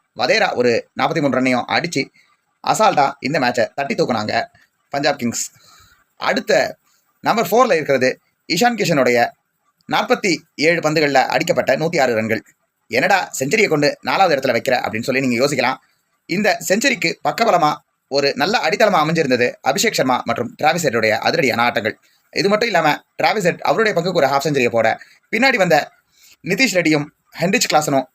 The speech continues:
முப்பதுகள்ல யூஸ்ஃபுல்லான கேமியோஸை விளையாடன்னு சொல்லி சுத்தி சப்போர்ட்டுகள் நிற்க, இன்னொரு பக்கம் பொறந்து கட்டுற வேலையை சிறப்பா செஞ்ச இஷான் கிஷன் ராஜஸ்தானுடைய பவுலர்களை நாலாபுறமும் சிதறடிச்சாரு. அதுலயும் குறிப்பா அவங்களுடைய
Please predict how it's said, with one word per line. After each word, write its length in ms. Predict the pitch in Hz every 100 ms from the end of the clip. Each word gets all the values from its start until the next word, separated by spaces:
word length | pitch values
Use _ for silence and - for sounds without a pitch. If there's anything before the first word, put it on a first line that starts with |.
| _
முப்பதுகள்ல 560 | 147 175 233 196 147 139 -
யூஸ்ஃபுல்லான 460 | 170 180 196 214
கேமியோஸை 400 | 160 135 196 165
விளையாடன்னு 300 | 127 127 127
சொல்லி 320 | 131 117 113 - _
சுத்தி 440 | - 196 220 233 - -
சப்போர்ட்டுகள் 440 | 135 233 196 135
நிற்க, 360 | 127 127 123 - - -
இன்னொரு 300 | 156 254 220
பக்கம் 360 | - 139 - -
பொறந்து 220 | 165 240
கட்டுற 180 | 208 143
வேலையை 260 | 135 127 - -
சிறப்பா 220 | 180 240
செஞ்ச 220 | 208 156
இஷான் 220 | 127 143 143
கிஷன் 260 | 127 123 - _ _
ராஜஸ்தானுடைய 500 | 123 190 226 180 151
பவுலர்களை 420 | 135 143 123 120 -
நாலாபுறமும் 500 | 117 165 208 127 131
சிதறடிச்சாரு. 400 | 151 139 123 113 - _ _ -
அதுலயும் 380 | 151 233 208
குறிப்பா 280 | 180 190 156 -
அவங்களுடைய 400 | 151 233 185